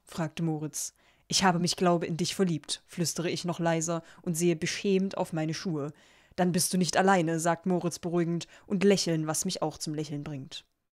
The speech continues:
Anmerkung des Vorlesers. Dieser Textausschnitt verrät Gott sei Dank überhaupt nicht, was in der Geschichte passieren wird. Klammer auf, App für die Schriften heißt Fronts, Klammer zu.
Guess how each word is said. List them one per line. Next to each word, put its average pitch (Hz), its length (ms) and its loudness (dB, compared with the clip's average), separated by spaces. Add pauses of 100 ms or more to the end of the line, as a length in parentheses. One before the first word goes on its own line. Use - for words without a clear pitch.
(1040)
Anmerkung 156 540 -2
des 160 140 -6
Vorlesers. 165 840 -8 (640)
Dieser 175 300 -2
Textausschnitt - 680 -4
verrät 165 340 -4
Gott 165 160 -6
sei 165 120 -6
Dank 160 260 -6
überhaupt 165 480 -4
nicht, 151 240 -8
was 160 100 -4
in 151 100 -6
der 147 100 -4
Geschichte 156 320 -8
passieren 143 420 -8
wird. - 260 -10 (840)
Klammer 269 320 4
auf, 180 340 2
App 240 200 0
für 254 160 2
die 214 100 2
Schriften - 460 -4
heißt 175 240 2
Fronts, - 560 0
Klammer 165 260 -6
zu. 175 300 -8